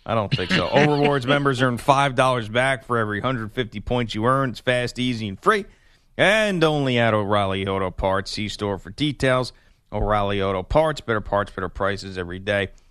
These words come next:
Cool Mark also sent in another question on Twitter. He said, "B J, what are your favorite brands of Prosecco?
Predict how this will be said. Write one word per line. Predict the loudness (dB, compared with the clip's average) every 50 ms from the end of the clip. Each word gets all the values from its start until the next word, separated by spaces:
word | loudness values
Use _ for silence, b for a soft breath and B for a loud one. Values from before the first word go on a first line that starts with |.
| _ _ _
Cool | -4 -2 0 2 2
Mark | 4 4 4 2 0 0
also | 0 0 -2 -2 -4 -6
sent | -6 -2 -2 0 0 0
in | 0 0
another | 0 0 0 0 0 -2
question | -2 -2 -2 0 -2 -4 -6 -6 -4
on | -2 -2 -2 -4 -4 -8
Twitter. | -10 -8 -6 -2 -2 -2 -2 -4 -8 -18 _ _ _ _ _
He | -8 -8
said, | -6 -4 -2 0 0 0 -2 -4 -4 -4
"B | -4 -2 -2
J, | -2 0 0 2 2
what | 2 0 0 0
are |
your | 0 -2 -4
favorite | -4 -4 -4 -2 -2 -2 -4 -6 -4
brands | -2 0 0 2 0 0 -2 -4
of | -6 -8 -8
Prosecco? | -8 -6 -6 -6 -6 -2 0 0 0 0 0 -2 -2 -2 -4 -6